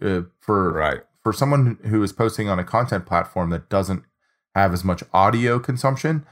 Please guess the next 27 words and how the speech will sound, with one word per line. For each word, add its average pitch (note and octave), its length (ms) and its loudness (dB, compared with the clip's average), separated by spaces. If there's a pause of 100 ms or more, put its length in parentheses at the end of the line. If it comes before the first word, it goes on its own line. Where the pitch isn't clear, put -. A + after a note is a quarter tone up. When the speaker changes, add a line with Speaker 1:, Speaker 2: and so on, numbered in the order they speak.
(240)
Speaker 1:
um, F2+ 420 2
you G2+ 160 0
need A2 300 0
people A#2 260 -2
to G2 80 0
know G2+ 140 2
what F#2+ 120 0
you're F#2+ 100 -2
doing. A2+ 440 0
You - 80 -6
know, F2+ 240 -2 (640)
throw F#2 120 0
some G#2 140 -8
text C#3 240 0
overlay F2 280 0
on E2 180 2
there. E2 160 -2
You B2 120 -2
can F#3 80 -6
get A3 120 -4
super C#3 300 2
creative A#2 360 0
with F2+ 140 -2
that E2+ 220 0
stuff, F#2 340 0 (340)
um, A2+ 380 4
and A2+ 300 0